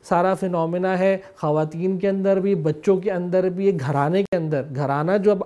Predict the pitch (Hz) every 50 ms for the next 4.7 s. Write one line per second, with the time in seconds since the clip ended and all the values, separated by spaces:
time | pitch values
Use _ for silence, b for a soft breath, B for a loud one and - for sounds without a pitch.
0 | - 170 160 160 156 170 170 175 175 175 165 - 185 160 156 156 202 202 208 196
1 | 190 190 - 185 185 214 226 196 208 202 190 196 196 185 180 170 - 170 160 165
2 | 160 156 175 160 - B B B B B B 190 185 139 175 180 175 185 202 214
3 | 226 220 226 - 226 202 190 185 185 - - 233 233 214 160 156 - - 160 175
4 | 170 190 214 214 208 226 214 202 180 175 180 202 190